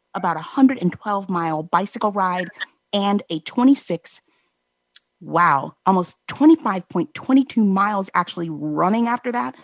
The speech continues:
I mean, did the bottom of your feet peel off? <laughs> How did it feel? What did you eat?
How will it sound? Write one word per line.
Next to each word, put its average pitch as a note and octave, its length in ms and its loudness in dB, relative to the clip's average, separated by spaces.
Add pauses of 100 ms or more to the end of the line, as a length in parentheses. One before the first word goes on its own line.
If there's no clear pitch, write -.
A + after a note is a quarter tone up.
(400)
I G#3 80 6
mean, G3 300 4
did G3 160 2
the F3+ 120 -4 (100)
bottom G3+ 460 2
of F#3 140 -4
your E3+ 140 -6 (140)
feet F3+ 260 -10
peel F#3 260 -2
off? G3+ 440 0
<laughs> - 60 -4 (760)
How - 1800 0
did A#3+ 60 4
it G3 200 2
feel? A#3 240 6
What G#3+ 140 4
did G3+ 160 2
you F#3+ 200 0
eat? A3+ 180 -2